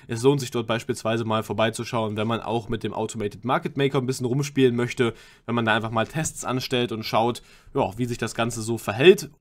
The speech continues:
Und ich denke, mit den neuen Features, die jetzt nach und nach so angekündigt werden, beziehungsweise die jetzt hier nach und nach auf dem X R P Ledger revealed werden, fahren wir auch ganz gut und sind da definitiv up to date. Dann geht's weiter und zwar von HashHub, denn HashHub Research hat hier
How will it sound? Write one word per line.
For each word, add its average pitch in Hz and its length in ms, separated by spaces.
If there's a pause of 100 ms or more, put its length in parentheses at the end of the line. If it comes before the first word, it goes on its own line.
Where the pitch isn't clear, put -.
(120)
Und 139 140
ich 123 80
denke, 143 260
mit 123 140
den 120 80
neuen 120 220
Features, 156 500
die - 80
jetzt 131 240
nach 123 220
und 117 80
nach 113 260
so - 100
angekündigt 131 580
werden, 117 280
beziehungsweise 110 680 (320)
die 123 180
jetzt 123 220
hier 110 260
nach 107 300
und 107 120
nach 107 220
auf 110 180
dem 107 220
X 113 160
R 110 60
P 113 140
Ledger 104 300
revealed 123 400
werden, 123 460
fahren 143 380
wir 117 100
auch 123 80
ganz 120 240
gut 135 180
und 113 140
sind 120 240
da 104 220
definitiv 110 540
up - 200
to 117 120
date. 107 420
Dann 160 400
geht's 175 200
weiter 151 300
und 123 160
zwar 127 220
von 113 200
HashHub, - 800
denn 127 300
HashHub 135 500
Research 165 680
hat 127 100
hier 185 300